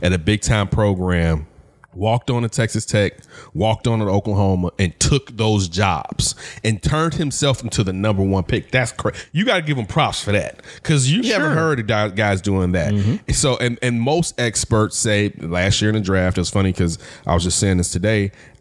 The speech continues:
Speaker 1: I remember when, uh, we had Hub Arkush on from Pro, Pro Football Weekly. Uh, well, we had him on, and he was talk-, I was like, "I know you're gonna smack my face. I'm a Josh Allen guy," and he went on about
Speaker 2: Oh,
Speaker 1: Baker
Speaker 2: yeah.
Speaker 1: Mayfield.
Speaker 2: Yeah.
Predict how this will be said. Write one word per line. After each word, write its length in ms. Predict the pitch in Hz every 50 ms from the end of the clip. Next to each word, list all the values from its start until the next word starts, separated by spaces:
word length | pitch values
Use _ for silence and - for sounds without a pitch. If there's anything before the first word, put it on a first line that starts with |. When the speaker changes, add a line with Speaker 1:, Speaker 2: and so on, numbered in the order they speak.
| _ -
Speaker 1:
I 100 | 98 101
remember 680 | 101 104 101 98 98 95 90 87 92 92 92 90 85 - _
when, 340 | - 87 92 92 92 92 92
uh, 140 | 90 90 87
we 160 | 87 95 90 92
had 260 | 92 90 90 90 82
Hub 180 | 90 98 90
Arkush 400 | 87 120 139 151 - 101 - -
on 380 | - 87 85 82 82 80 80 78 - - - - -
from 140 | - 90 85
Pro, 140 | - 98
Pro 380 | 85 - - 90 - - 101 90
Football 400 | - - 92 80 98 90 85 82
Weekly. 460 | 104 143 160 - - 82 73 76 85 - - - - - -
Uh, 300 | 85 87 87 87 85 85
well, 300 | 85 90 98 90 80 80
we 160 | 90 101 101
had 180 | 101 107 95 92
him 140 | 95 92 90
on, 320 | 90 90 87 90 87 -
and 240 | - 90 87 87 76
he 160 | 80 110 117
was 160 | 113 107 98
talk-, 240 | - - 104 95 92
I 60 | -
was 120 | 95 92 87
like, 140 | 92 87 82
"I 160 | 82 69 92
know 140 | 98 110 107
you're 80 | 104 95
gonna 100 | 98 92
smack 240 | - 101 95 90
my 120 | 85 87 87
face. 260 | - - 90 85 -
I'm 140 | - 85 85
a 60 | 85
Josh 300 | 80 85 90 82 82 -
Allen 280 | 107 110 110 98 85 78
guy," 260 | 82 78 78 73 58
and 100 | 76 85
he 120 | 92 95
went 220 | 95 95 92 87 87
on 140 | 85 87
about 220 | 90 82 85 85 101
Speaker 2:
Oh, 100 | 101 -
Speaker 1:
Baker 140 | 101 101 98
Speaker 2:
yeah. 80 | 101
Speaker 1:
Mayfield. 460 | 113 127 135 - - 85 78 62 - -
Speaker 2:
Yeah. 200 | 92 87 82